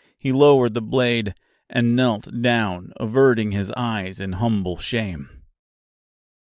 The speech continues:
Lothar did mention that most would probably cower before the ring. Dorothy thought he was full of shit,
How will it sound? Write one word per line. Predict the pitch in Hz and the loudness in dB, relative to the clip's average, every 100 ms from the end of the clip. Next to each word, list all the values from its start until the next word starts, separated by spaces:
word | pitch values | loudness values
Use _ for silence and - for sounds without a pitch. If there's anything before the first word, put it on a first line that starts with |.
| _ _ - | _ _ -10
Lothar | 151 202 185 - 139 110 - | -2 -2 -2 -2 -2 -2 -6
did | 196 226 185 | -6 -4 -4
mention | 170 175 156 - 98 78 | -4 -4 -4 -6 -10 -10
that | - - 127 120 | -14 -6 -6 -4
most | 143 165 156 104 - | -4 -2 -4 -6 -8
would | 117 101 | -10 -10
probably | 156 151 147 113 110 | -6 -4 -2 -2 -2
cower | 98 139 143 113 87 | -4 -2 -2 0 -2
before | 90 87 117 104 | -6 -8 -4 -4
the | 92 | -4
ring. | 110 143 101 71 - _ _ _ _ _ _ _ _ _ _ | -4 -4 -4 -8 -20 _ _ _ _ _ _ _ _ _ _
Dorothy | 135 143 107 98 90 | 2 4 4 0 -4
thought | 123 113 101 | -2 -2 -2
he | 101 | -6
was | 87 | -8
full | - 110 | -4 -2
of | 90 | -2
shit, | - - 151 90 - | -6 -2 -2 -2 -10